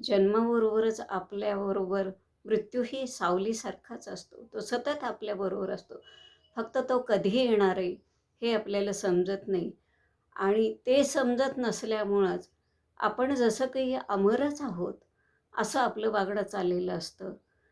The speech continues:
मी, मी, मी केलं, मी, अहंकार हा सतत आपण बाळगत आपला प्रपंचातलं कार्य,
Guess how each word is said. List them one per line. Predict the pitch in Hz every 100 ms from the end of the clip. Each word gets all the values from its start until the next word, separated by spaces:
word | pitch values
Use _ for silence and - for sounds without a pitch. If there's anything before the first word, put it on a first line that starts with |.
| _ -
मी, | 240 254
मी, | 247 240 226 214 - -
मी | 233 220
केलं, | 202 202 208 196 190 _ -
मी, | 220 220 190 185 _
अहंकार | 190 180 202 196 190 185 - _ _ -
हा | 247
सतत | 247 - 220 277 269
आपण | 208 196 220 196
बाळगत | 202 190 180 220 220 _ _ _
आपला | 202 180 202 202 -
प्रपंचातलं | - - 196 220 220 214 196 - 196 202 190 - -
कार्य, | 185 185 196